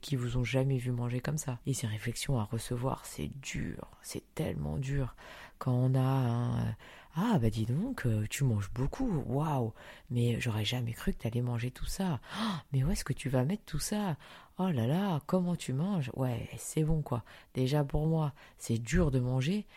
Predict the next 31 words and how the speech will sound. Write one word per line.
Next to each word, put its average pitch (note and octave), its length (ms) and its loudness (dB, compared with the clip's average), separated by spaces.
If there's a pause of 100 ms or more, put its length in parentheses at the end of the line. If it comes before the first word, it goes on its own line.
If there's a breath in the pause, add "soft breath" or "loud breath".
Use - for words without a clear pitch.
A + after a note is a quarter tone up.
(240 loud breath)
mais C3 120 4
si C3 200 0
en D#3+ 120 4
plus, F3+ 440 0
euh, C3+ 160 0
tu C3 120 -4
me C3 60 0
fais E3+ 160 -2
une D3 80 2
réflexion D3+ 560 -2
à C#3+ 60 0
chaque - 200 -4
fois D3+ 120 0
que C#3 80 -4
je C#3+ 40 2
mets C#3+ 120 0
un D3 100 2
truc D#3 220 -2
dans C3+ 120 0
mon A#2+ 140 0
assiette, A#2 480 -2 (800 loud breath)
euh, E2+ 140 -2
sérieux, D3 440 -2
vas-y, C3 380 -4
hein, - 80 -10 (100)
lâche-moi, D#3+ 420 0
quoi. - 160 -6 (420 loud breath)
Arrivé B2+ 380 4
là, D3+ 420 2
on B2+ 160 2
est D3 260 4